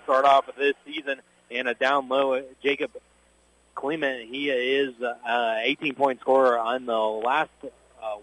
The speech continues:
win on Friday against Fairfield, as, uh, Casey won that one forty-eight forty-seven. Casey was down early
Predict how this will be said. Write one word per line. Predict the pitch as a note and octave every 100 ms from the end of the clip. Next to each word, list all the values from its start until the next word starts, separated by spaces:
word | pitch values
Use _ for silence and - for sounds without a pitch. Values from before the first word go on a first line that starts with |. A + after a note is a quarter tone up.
| A#2+
win | E3+ E3+
on | B2+ A#2+ C3+ B2+ A2+ -
Friday | B2 D#3 F3+ A2+ A2
against | A2 - _
Fairfield, | D3+ F#3+ - A#2 A2 G#2+ - _ _
as, | A2 A2+ A2 G#2+
uh, | A2 G#2+ G#2+ A2 A2+ -
Casey | C3 C3+ A#2+
won | B2+ C3+
that | B2+
one | A#2 A2 _
forty-eight | C#3+ C#3 C3+ A#2+
forty-seven. | C3 C3+ A#2 - C#3 C#3+ A#2+ G#2+ _ - _ _ _ _ _
Casey | D3 D#3
was | D3+
down | C#3 C#3 C#3 C3
early | A#2 A#2+ D#3 D#3 C#3